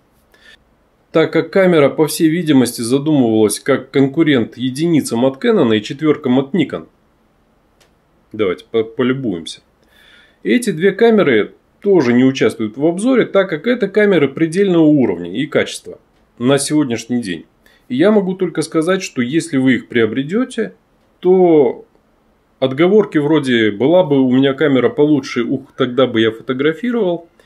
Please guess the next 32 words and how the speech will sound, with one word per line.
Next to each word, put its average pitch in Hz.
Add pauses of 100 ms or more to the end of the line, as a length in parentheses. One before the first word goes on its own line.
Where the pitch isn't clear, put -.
(280)
перестанут 156
иметь 151
какой-либо 147
смысл. 98 (160)
Лучше 170
этих 180
камер 170 (100)
среди 127
зеркалок 123 (160)
нет. 107 (1000)
Но 151
вернемся 190
к -
Hasselblad'у. 165 (340)
Похоже, 156
Sony 226
не 131
стала 143
делать 98 (240)
камеру 104
серьезнее, 101
чем 127
ее 107
Alpha 107
девяносто 104
девять, 160 (1160)
чтобы 175
потягаться 165
с -
топовыми 139
камерами 135
от 117